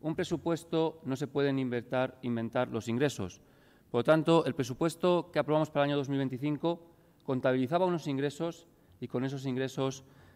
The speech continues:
se hicieron o se presupuestaron unos gastos, un proyecto de gastos de este gobierno municipal. Diferente es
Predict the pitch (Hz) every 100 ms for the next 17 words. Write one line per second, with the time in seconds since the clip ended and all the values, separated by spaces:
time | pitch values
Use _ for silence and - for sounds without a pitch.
0 | - - 110 - 123 127 127 131 - 123
1 | 117 123 117 120 113 - 120 123 123 -
2 | 135 135 113 123 120 131 123 - 143 147
3 | 147 139 139 123 113 120 - 123 - -
4 | - - _ 113 113 - 117 - 104 104
5 | 107 110 - 110 92 - - 98 82 -
6 | _ _ _ _ _ _ _ _ - -
7 | - 123 143 170 185 185 190 -